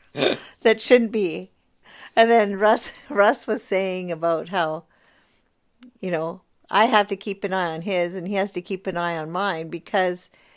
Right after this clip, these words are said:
Speaker 2: when we don't have our glasses on, we can't see.
Speaker 1: <laughs>
Speaker 2: So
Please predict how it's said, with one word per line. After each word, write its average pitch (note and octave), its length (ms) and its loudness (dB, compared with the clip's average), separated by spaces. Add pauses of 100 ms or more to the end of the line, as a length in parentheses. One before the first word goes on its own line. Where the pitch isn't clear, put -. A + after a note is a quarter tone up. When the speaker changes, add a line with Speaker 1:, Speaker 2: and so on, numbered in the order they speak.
(420)
Speaker 2:
when G3 200 -4
we F#3+ 80 -2
don't G#3 200 2
have G3+ 140 2
our F3 80 0
glasses F3+ 500 -2
on, E3 200 -4
we E3 60 -10
can't E3 360 -8
see. A#3 540 -4 (100)
Speaker 1:
<laughs> - 60 -20 (720)
Speaker 2:
So - 480 2